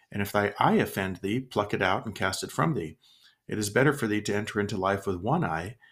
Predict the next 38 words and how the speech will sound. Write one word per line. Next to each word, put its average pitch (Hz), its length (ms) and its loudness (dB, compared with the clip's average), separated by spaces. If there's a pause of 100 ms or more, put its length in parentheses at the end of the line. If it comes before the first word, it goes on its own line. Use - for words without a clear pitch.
(320)
rather 110 300 2
than 101 240 0
having 104 320 0
two - 260 2
eyes 90 280 2
to - 80 -6
be 98 160 -4
cast 98 360 -4
into 87 200 -2
hellfire." 87 560 -2 (720)
And 110 400 2
like 123 140 2
I 127 60 6
said, 113 300 6
this - 280 6
didn't 131 520 -4
make 113 140 0
a 120 40 -2
whole 117 160 2
lot 104 100 6
of 98 80 0
sense. 151 400 2
What's - 200 -4
this 110 200 -2
business 113 380 0
about 98 500 0
plucking 123 320 -2
out 110 140 0
your 95 180 0
eyes 117 380 2
or 85 240 -4 (420)
cutting 120 300 -2
off 113 200 -2
a 101 60 -2
hand 110 260 -6
or 95 120 -4
a 87 40 -4
foot? 131 400 -6